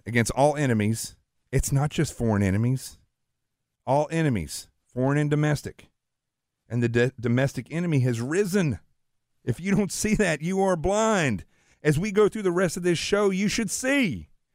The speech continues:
that the people that Peter Schweizer is gonna talk about,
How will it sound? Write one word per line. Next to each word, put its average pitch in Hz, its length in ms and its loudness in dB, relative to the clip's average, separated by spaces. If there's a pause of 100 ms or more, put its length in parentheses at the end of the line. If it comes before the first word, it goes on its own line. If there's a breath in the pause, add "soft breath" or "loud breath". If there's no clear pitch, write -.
(380)
that 156 520 -2 (2000)
the 143 100 -4
people 214 360 0
that 156 180 0
Peter 175 240 0
Schweizer 147 460 0
is 104 100 -8
gonna 117 180 -2
talk 90 260 -2
about, 73 300 -8